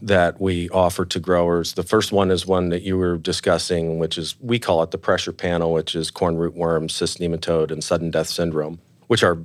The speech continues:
not trivial problems <laughs> that exist in a field, and, uh, you need to know those to be able to make some very critical decisions. But we also offer what's called a performance panel, which, um, is equally as important because we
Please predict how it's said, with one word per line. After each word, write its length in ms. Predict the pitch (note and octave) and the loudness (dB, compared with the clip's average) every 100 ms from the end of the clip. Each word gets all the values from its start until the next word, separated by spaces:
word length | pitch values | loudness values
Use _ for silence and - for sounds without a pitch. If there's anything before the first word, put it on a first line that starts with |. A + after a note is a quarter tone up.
| - | -4
not 280 | G2 G2 - | 0 0 2
trivial 520 | A#2+ G2 G2 E2+ D#2 - - | 2 4 4 2 0 -8 -4
problems 560 | - G2 E2+ F2 A#2+ G#2+ | 2 4 4 2 2 4
<laughs> 40 | |
that 140 | G#2 F2+ | 2 2
exist 460 | E2+ F2 G2+ - | -2 0 0 0
in 80 | F2 | -4
a 60 | D#2+ | -2
field, 480 | G#2 F2+ D#2+ F2 F2+ | 0 0 0 -2 -4
and, 400 | F2+ E2+ E2+ E2 | -2 0 0 2
uh, 80 | |
you 160 | E2 F2 | 0 0
need 160 | F2+ E2 | -2 -4
to 60 | |
know 260 | D#2+ F2+ F2+ | -2 0 2
those 380 | E2+ E2 D2+ - | 2 0 -2 -4
to 200 | E2+ D#2+ | -4 -4
be 200 | D2+ F2 | -2 -2
able 180 | D#2+ | 0
to 60 | D#2+ | 0
make 180 | D#2+ D#2 | -2 -2
some 200 | - D#2+ | -4 0
very 200 | E2+ D#2+ | 0 0
critical 400 | - E2+ - D2+ | 0 -2 -2 -6
decisions. 600 | D#2 - F2 D#2+ - - _ _ _ | -2 0 0 0 -6 -12 _ _ _
But 120 | - A2+ | 0 4
we 100 | A#2 | 6
also 360 | C3 - A#2+ | 6 6 4
offer 500 | G#2 G2 G2 G2 F2+ | 6 4 4 2 2
what's 280 | E2+ F#2+ F2+ | 2 -2 -2
called 240 | - F2+ | 0 0
a 40 | F2 | -2
performance 600 | - - G#2+ G#2 F#2+ - | -6 -2 4 4 4 0
panel, 460 | - F2+ E2 D#2+ | 0 2 2 2
which, 460 | E2 E2 - - - | 2 0 0 -2 -2
um, 420 | F2+ E2 D#2+ E2 E2+ | 0 0 0 -4 -2
is 180 | G2 F#2+ | -2 4
equally 480 | D3+ E3 A2 F#2 F2 | 2 4 2 4 2
as 100 | E2+ | 0
important 680 | D#2+ - B2+ B2 E2+ E2+ - - - | -4 0 2 2 0 -4 -8 -20 -6
because 320 | G#2+ A2 F#2+ | 0 0 2
we 200 | G2+ | 0